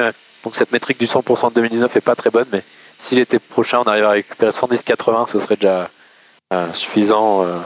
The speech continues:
pour, euh, bah, voilà, que, que les mesures de chômage partiel aient, aient fait leur effet. Donc voilà, c'est un peu <laughs> moins positif, euh, mais, euh, il y a quand même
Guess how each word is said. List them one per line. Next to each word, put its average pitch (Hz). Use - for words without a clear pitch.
pour, 104
euh, 85
bah, 92
voilà, 85
que, 87
que -
les 95
mesures 98
de 98
chômage 101
partiel 107
aient, 98
aient 139
fait 156
leur 127
effet. 117
Donc 135
voilà, 127
c'est -
un -
peu 127
<laughs> 117
moins 156
positif, 135
euh, 98
mais, 110
euh, 101
il 95
y 101
a 98
quand 107
même 104